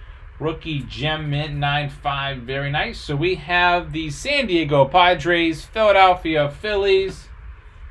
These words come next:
Who has what? The Philadelphia Phillies going to P-Dub Saints.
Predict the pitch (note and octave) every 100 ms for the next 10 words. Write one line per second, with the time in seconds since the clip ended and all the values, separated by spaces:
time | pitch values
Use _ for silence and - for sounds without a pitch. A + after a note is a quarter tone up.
0 | - - - - - - - E3 E3+ C#3+
1 | D3+ D3 B2+ - G#2 - - - - -
2 | - - - - - - - - - -
3 | - - - - - - - - - -
4 | - - - - - B2 C3 C3+ - F#3
5 | F#3 F3+ F3 F3 F3 D#3+ C#3+ F#3+ G3 F#3+
6 | E3+ D3 D#3+ D#3+ C#3 - F#3 G#3 F3+ E3
7 | D3 C3+ B2 A2 - - F#3+ B3 D4 -
8 | - - -